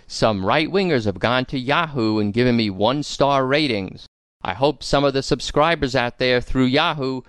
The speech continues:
can go there and give me some five-star ratings. Thank you. Music credits. The bumper music was My Girlfriend Is No Ann Coulter by Lucky Man Clark.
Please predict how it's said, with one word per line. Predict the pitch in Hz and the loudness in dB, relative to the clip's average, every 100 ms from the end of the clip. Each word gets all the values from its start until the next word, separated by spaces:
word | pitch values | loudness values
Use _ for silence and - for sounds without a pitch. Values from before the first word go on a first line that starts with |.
| - - | -14 -4
can | 120 | 0
go | 113 127 143 | 4 4 4
there | 143 147 | 2 2
and | 147 143 | 0 0
give | 160 | 0
me | 160 | 0
some | 156 185 175 | 0 0 -2
five-star | - - 95 131 139 123 - 110 101 | -10 -6 -2 0 0 -2 0 4 4
ratings. | 101 101 92 92 92 - - _ _ - - | 2 0 -4 -10 -14 -18 -20 _ _ -20 -4
Thank | 127 151 - | -2 -2 -6
you. | - 92 - 120 - _ _ _ - - - - - - _ | -12 -12 -14 -20 -20 _ _ _ -20 -20 -20 -20 -20 -20 _
Music | - 113 226 285 220 175 - | -2 2 2 4 2 0 0
credits. | 147 139 117 101 - - - _ _ _ - | 2 2 2 -4 -12 -16 -18 _ _ _ -6
The | 123 | -4
bumper | 135 175 214 185 | 0 2 2 0
music | 139 131 117 120 107 | 0 0 2 0 2
was | 117 143 170 151 - _ _ _ _ | 2 4 0 -6 -18 _ _ _ _
My | 101 135 160 | 0 2 2
Girlfriend | 151 185 226 233 - 123 120 110 | 0 2 2 2 2 2 2 0
Is | 107 98 | -2 -2
No | 104 120 175 175 | 2 4 4 2
Ann | 185 180 | 0 -2
Coulter | - 160 165 - 95 - - _ - | 2 4 4 0 -4 -6 -20 _ -4
by | 95 95 92 | 0 2 0
Lucky | 92 92 131 - 170 | 0 0 0 -2 -2
Man | 165 170 170 | 2 2 0
Clark. | - - 147 101 - - | 0 2 2 2 -6 -20